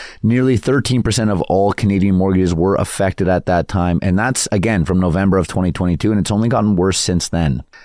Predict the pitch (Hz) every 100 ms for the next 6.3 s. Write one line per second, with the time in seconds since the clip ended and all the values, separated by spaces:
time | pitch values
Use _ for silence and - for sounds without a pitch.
0 | - - - 120 131 123 - - 156 135
1 | 95 110 127 - 95 92 87 - 92 -
2 | 98 87 98 92 87 - 87 98 120 98
3 | 82 80 73 - 82 78 78 - 98 127
4 | - 80 80 80 82 98 104 110 104 104
5 | - - 127 - - 117 113 - 104 95
6 | 92 95 95